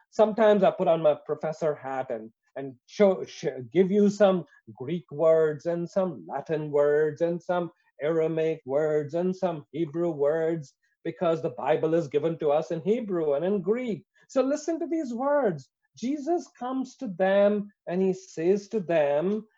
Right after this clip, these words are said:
and, and look at, look at these words here in further down in John chapter fourteen, John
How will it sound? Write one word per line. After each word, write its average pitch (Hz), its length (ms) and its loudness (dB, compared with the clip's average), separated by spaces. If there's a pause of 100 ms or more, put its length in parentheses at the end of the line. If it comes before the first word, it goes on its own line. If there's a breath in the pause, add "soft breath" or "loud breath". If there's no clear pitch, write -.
(120)
and, 175 180 -4
and 180 240 -2
look 226 220 -4
at, 202 160 -6
look 190 160 -6
at 240 100 -4
these 233 240 -8
words 160 560 0
here 151 460 2
in 151 320 -2 (300)
further 180 440 4
down 139 560 0
in 135 380 -8
John 135 440 -4
chapter 123 440 -6 (100)
fourteen, 113 720 -10
John 131 320 -6